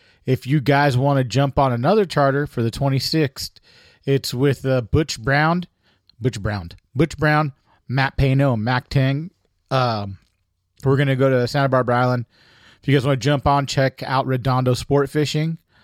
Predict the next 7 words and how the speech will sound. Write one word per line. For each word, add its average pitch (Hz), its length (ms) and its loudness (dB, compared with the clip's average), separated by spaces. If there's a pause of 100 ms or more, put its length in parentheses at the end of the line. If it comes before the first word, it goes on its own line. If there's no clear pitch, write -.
(480)
Also, 147 800 2
uh, 123 480 0 (340)
or 120 60 -2
just 135 180 -2
Redondo 127 360 2
Beach 113 240 -6
Fishing. 98 400 -8